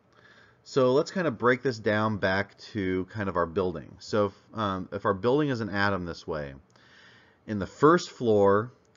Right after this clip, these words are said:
it would be made up of one room, and that one room would be called one S. Um, and there's just one, one place for people to sit.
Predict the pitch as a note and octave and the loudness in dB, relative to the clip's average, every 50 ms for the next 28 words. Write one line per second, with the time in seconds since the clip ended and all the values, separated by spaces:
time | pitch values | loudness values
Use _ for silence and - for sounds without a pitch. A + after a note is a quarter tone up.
0 | _ _ - A2 A2 G#2 G#2+ G#2 A2 G2+ F#2+ E2 D#2+ E2+ E2 D#2+ E2 G2+ B2+ D3+ | _ _ -2 -2 0 0 0 0 0 0 0 0 -2 -4 -6 -6 -2 0 0 2
1 | E3 D#3+ B2+ A2+ A#2 G#2+ F2+ D#2 D#2 E2+ F#2 A2 A#2+ A#2+ A#2+ A#2 B2 B2+ B2 A2+ | 2 0 -2 -2 -2 -2 -2 -4 -4 -4 -4 -2 -2 -2 0 0 0 0 0 0
2 | A2 A2+ A2+ A2 G#2 F2+ G2+ G2+ - - A2+ G#2 G2 G2 G2 F#2 F2+ E2 E2+ F#2+ | -2 0 0 -2 -2 -2 -4 -6 -6 -4 -2 0 2 2 0 0 -4 -6 -4 -2
3 | A2 A2+ A2 F#2 D2+ - - - - - - - - _ _ _ _ _ _ _ | -2 0 -2 -4 -6 -8 -14 -16 -16 -16 -18 -20 -20 _ _ _ _ _ _ _
4 | _ _ _ _ _ _ _ _ _ _ _ _ - F#2+ F#2+ F#2 F2 E2+ E2 D#2 | _ _ _ _ _ _ _ _ _ _ _ _ -8 -6 -4 -4 -4 -4 -6 -8
5 | D2+ C#2 A#1+ - - G#2 - _ _ _ _ _ _ _ _ _ _ _ _ _ | -10 -12 -16 -20 -20 -20 -20 _ _ _ _ _ _ _ _ _ _ _ _ _
6 | _ _ _ - G#2+ G#2 G2+ G2 F#2+ F#2+ G2 G2 G2+ F#2 D#2 E2+ E2+ F#2+ G#2 A2+ | _ _ _ -6 -4 -2 0 0 0 0 -2 -2 -2 -4 -6 -4 -2 0 2 2
7 | A#2 A#2 A2+ A2 G2 G#2+ G2+ G2+ A2+ A#2+ A#2+ A2+ G#2+ - - B2 A2 G#2+ G#2 G2+ | 2 2 0 -2 -4 -4 0 0 2 2 2 -2 -4 -4 0 2 4 4 4 2
8 | - - G#2+ G2 - - G#2 F#2 - F#2+ F#2+ F2+ F2+ - - - - - - _ | -2 -4 -4 -4 -4 -6 -8 -6 -4 -4 -4 -2 -4 -6 -8 -10 -10 -12 -12 _
9 | - | -20